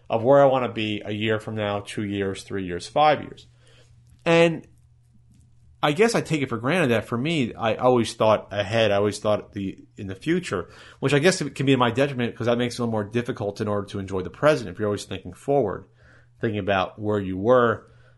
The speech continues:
and where you're going versus just enjoying the moment now. But I think you at least, though, you, you have to enjoy the present,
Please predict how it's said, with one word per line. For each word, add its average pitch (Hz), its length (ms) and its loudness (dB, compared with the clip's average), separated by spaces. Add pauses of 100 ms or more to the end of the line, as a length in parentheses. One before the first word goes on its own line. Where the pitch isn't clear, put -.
(100)
and 95 200 -8
where 101 160 -2
you're 92 140 -4
going 107 420 0
versus 92 440 -8
just 98 280 -12
enjoying 95 300 -8
the 92 60 -10
moment 95 240 -8
now. 139 180 2
But 113 340 -4 (260)
I 127 100 0
think 180 260 -2
you 131 160 -2
at 110 80 -4
least, 143 340 0
though, 98 300 -2 (640)
you, 110 200 -4
you 117 180 -2
have 208 140 0
to 262 80 -2
enjoy 190 240 4
the 143 80 0
present, 120 440 2